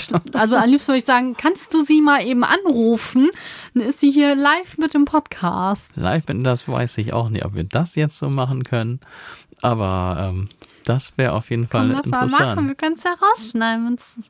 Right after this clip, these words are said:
Speaker 1: blöd ist.
Speaker 2: Ehrlich, wollen wir das mal machen?
Speaker 1: Ja.
Speaker 2: Sollen wir ihr denn sagen, dass sie live im Podcast
Speaker 1: Ja, natürlich
Speaker 2: ist?
Speaker 1: sagen wir ihr das. <laughs>
Speaker 2: Aber dann legt sie vielleicht auf.
Speaker 1: Ja, und dann schneiden wir's raus. <laughs>
Speaker 2: Ja, das wird jetzt ja was. Ob das was wird,
Speaker 1: Jetzt
Speaker 2: muss
Speaker 1: bin ich ein
Speaker 2: mal
Speaker 1: bisschen
Speaker 2: schnell
Speaker 1: aufgeregt. Das haben wir ja noch nie gemacht.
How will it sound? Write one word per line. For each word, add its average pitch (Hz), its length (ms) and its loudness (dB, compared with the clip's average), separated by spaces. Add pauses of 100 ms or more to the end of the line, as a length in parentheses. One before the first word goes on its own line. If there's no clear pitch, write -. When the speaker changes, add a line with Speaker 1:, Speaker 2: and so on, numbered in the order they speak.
(160)
Speaker 1:
blöd 233 380 -6
ist. 277 120 -4 (520)
Speaker 2:
Ehrlich, 117 260 0
wollen 120 140 0
wir 113 80 0
das 92 180 -2
mal 85 140 -2
machen? 147 240 2
Speaker 1:
Ja. 226 340 0 (1120)
Speaker 2:
Sollen 98 220 -2
wir 90 60 0
ihr 78 60 -2
denn 90 160 0
sagen, 85 280 0
dass 123 140 -4
sie 131 80 -2
live 123 240 -2
im 135 100 -6
Podcast 185 260 2
Speaker 1:
Ja, 247 140 6
natürlich 269 300 4
Speaker 2:
ist? - 100 4
Speaker 1:
sagen 233 340 4
wir 226 140 0
ihr 220 200 0
das. 214 440 0 (340)
<laughs> - 320 -8
Speaker 2:
Aber 101 140 -2
dann 98 140 0
legt 113 180 0
sie 95 100 -2
vielleicht 95 360 -2
auf. 110 460 -2
Speaker 1:
Ja, 277 160 4
und 269 100 0
dann 277 120 4
schneiden 220 300 -4
wir's 196 220 -4
raus. 190 280 -8
<laughs> - 40 6 (2750)
Speaker 2:
Ja, - 80 -4
das 101 220 -4
wird 175 100 -2
jetzt 95 200 -6
ja 98 100 -4
was. 95 180 -4
Ob - 120 -10
das 147 220 -6
was 135 240 -6
wird, 131 140 -4
Speaker 1:
Jetzt 147 100 -2
Speaker 2:
muss 120 60 -6
Speaker 1:
bin 240 80 6
ich 254 60 4
ein 262 40 6
Speaker 2:
mal 247 60 4
Speaker 1:
bisschen 240 160 2
Speaker 2:
schnell 220 100 2
Speaker 1:
aufgeregt. 208 460 0
Das 185 140 0
haben 190 100 2
wir 175 80 2
ja 175 80 2
noch 170 100 2
nie 208 180 4
gemacht. 175 360 0